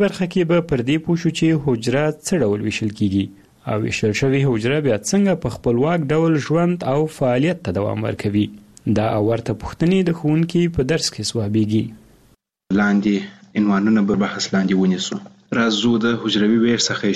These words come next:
Speaker 2: شروع کوو. که څنګه چې موږ ټولو ته معلومه ده چې ژوندي موجودات د ودې لپاره تکثر ته ضرورت لري، او دا هم راته معلومه ده چې ژوندي موجودات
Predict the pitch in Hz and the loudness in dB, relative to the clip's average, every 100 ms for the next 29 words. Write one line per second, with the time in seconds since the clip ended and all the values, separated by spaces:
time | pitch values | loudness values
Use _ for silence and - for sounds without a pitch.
0 | - 98 92 95 98 110 - 135 - - | 0 -2 -2 0 0 0 -2 -4 -8 -12
1 | - - - 117 107 110 110 - 117 113 | -8 -4 0 2 2 2 2 0 0 0
2 | 110 107 101 104 104 101 98 - 101 92 | 2 2 4 4 4 2 0 0 0 0
3 | 95 95 104 101 95 95 95 95 - - | 0 2 4 4 2 0 -2 -4 -12 -20
4 | - - - - 101 101 104 101 101 - | -18 -18 -20 -6 0 0 0 0 -2 -2
5 | 101 101 98 - - - - 107 - 101 | -2 0 -2 -4 -10 -8 -4 -4 -2 -2
6 | 98 95 98 - 92 98 98 - _ - | -2 -2 -4 -2 0 0 -2 -10 _ -20
7 | - _ _ 110 101 98 104 104 113 110 | -20 _ _ 0 2 2 2 0 0 0
8 | 104 107 92 104 104 98 98 - 104 95 | 0 0 2 2 2 2 0 0 0 2
9 | 98 95 101 98 98 - 104 196 | 2 4 4 2 0 -2 -2 -2